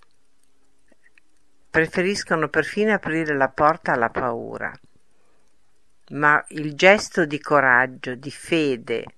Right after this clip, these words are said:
nell'utopia è lontano da loro. Ed è un vero peccato questo,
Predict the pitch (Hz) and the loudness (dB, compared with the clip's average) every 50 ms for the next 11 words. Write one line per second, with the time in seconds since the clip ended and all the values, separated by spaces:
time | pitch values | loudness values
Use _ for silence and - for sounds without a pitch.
0 | - - - - - - _ - - - - - - 143 147 156 156 151 151 147 | -20 -20 -20 -20 -20 -20 _ -20 -20 -20 -20 -14 -10 -4 -2 0 0 0 -2 -4
1 | 139 - - 151 - - - - 143 127 123 123 131 135 151 175 - - - - | -6 -6 -6 -6 -6 -6 -6 -8 -8 -6 -6 -4 -2 -2 -2 -4 -6 -14 -20 -20
2 | - - - - - - - - - - - 165 165 165 170 165 160 - - 165 | -20 -20 -20 -20 -20 -20 -20 -20 -12 -6 -4 -2 0 0 0 -2 -2 2 6 6
3 | 160 170 175 175 180 165 170 165 156 131 117 - - - - - - 143 - - | 6 6 4 0 0 2 2 2 2 0 -4 -6 -8 -10 -12 -14 -14 -16 -20 -20
4 | - _ - - - - - - - - - - - - - - - - - - | -20 _ -20 -20 -20 -20 -20 -20 -20 -20 -20 -20 -20 -20 -20 -20 -20 -20 -20 -20
5 | - - - - - - - - - - - _ _ _ _ - - - 160 160 | -20 -20 -20 -20 -20 -20 -18 -18 -18 -20 -20 _ _ _ _ -20 -8 -4 -2 2
6 | 160 180 190 190 180 202 214 226 226 226 - 214 - - - 135 107 104 - - | 4 4 4 4 4 4 4 2 2 0 -2 -4 -4 0 2 4 4 4 2 -4
7 | - - - - - 95 - - - - - - - - | -12 -12 -12 -12 -14 -14 -14 -16 -18 -18 -18 -18 -18 -20